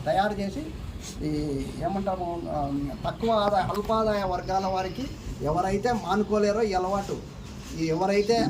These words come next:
అనాథరైడు ఆరోగ్యం చెడగొట్టుకుండే, ఆ, ఒక నాణ్యత లేని లిక్కర్ కోసం పోతారో వాళ్లకు అఫోర్డబుల్ లిక్కర్ అందుబాటు ధరలకు తెచ్చేదానికి బృహత్ ప్రణాళిక రచించి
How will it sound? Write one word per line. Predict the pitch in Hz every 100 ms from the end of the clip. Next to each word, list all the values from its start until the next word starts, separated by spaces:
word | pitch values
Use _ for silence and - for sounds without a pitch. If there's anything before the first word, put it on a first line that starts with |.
| - -
అనాథరైడు | 190 214 214 208 202 202 214 - - - - 147
ఆరోగ్యం | 175 208 202 208
చెడగొట్టుకుండే, | 175 185 190 196 190 196 196 196 185 175 165 151 - - - 165
ఆ, | 165 165 160 147
ఒక | 151 151 135 135 - -
నాణ్యత | 151 180 208 208 214
లేని | 208 208 190 180 - - - - - - - 170
లిక్కర్ | - 208 202
కోసం | 208 208 160 135
పోతారో | 185 185 185 240 220 - - - - - - - - - -
వాళ్లకు | 185 226 247 240 202 - - - -
అఫోర్డబుల్ | 180 208 226 214 202 190
లిక్కర్ | 180 - 151 -
అందుబాటు | 170 202 208 208 202
ధరలకు | 180 190 190
తెచ్చేదానికి | 185 180 190 180 190 226
బృహత్ | 214 - - 208 208
ప్రణాళిక | 202 185 190 190 190
రచించి | 175 160 196 226 262